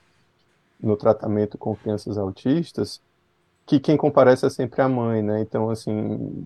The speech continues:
tem estudos que relacionam até o diagnóstico com, com os casos de divórcio, de separação, né? Então, que como, como que parece que é, é uma mãe que arga, que,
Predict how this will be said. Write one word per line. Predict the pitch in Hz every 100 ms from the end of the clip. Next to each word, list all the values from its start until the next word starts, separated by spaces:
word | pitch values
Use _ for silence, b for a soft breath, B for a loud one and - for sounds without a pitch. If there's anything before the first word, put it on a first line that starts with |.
| -
tem | 120 117
estudos | 113 131 113 117
que | -
relacionam | 117 120 117 110 - 117 110
até | 107 117
o | 117
diagnóstico | 117 113 110 110 107 120 113 -
com, | 127 127 117 117 117 B B B
com | - 117 117
os | -
casos | - 113 110 98
de | 104
divórcio, | 101 107 104 104 113 113 110 107
de | 101
separação, | - 110 - 107 110 110 - 107 110 113 110 104 b b _
né? | - 107 113 113
Então, | 110 117 113
que | 117 131
como, | 127 - 139 - -
como | - 139 147
que | - 139
parece | - 117 127 151 -
que | _ 127
é, | 117 - 120 113 -
é | 120
uma | 117 123 135
mãe | 117 135 196
que | 202 - 135
arga, | 117 143 165 151 160 156 _
que, | - 139 139